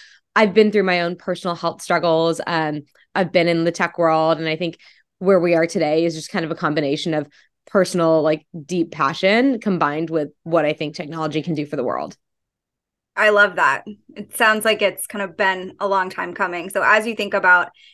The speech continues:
Speaker 2: taking this kind of love of understanding what makes human human, trying to find that vitality, how did you take that and, and kind of build your company? How did you start, and, and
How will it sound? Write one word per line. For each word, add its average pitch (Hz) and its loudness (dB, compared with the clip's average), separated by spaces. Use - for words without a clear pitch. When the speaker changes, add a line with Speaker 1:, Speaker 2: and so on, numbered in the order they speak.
Speaker 2:
taking 220 -2
this 185 -6
kind - -16
of 180 -18
love 214 4
of 208 0
understanding 196 -4
what 180 -6
makes 175 -12
human 175 -12
human, 247 0
trying 214 2
to 208 -2
find 190 0
that 180 -2
vitality, 180 -4
how - 2
did 262 2
you 254 -2
take 208 -4
that 196 4
and, 180 -8
and 185 -16
kind 190 -12
of 185 -14
build 180 -4
your 185 -4
company? - -10
How - -2
did 190 -6
you 180 -14
start, - -4
and, - -12
and 175 -10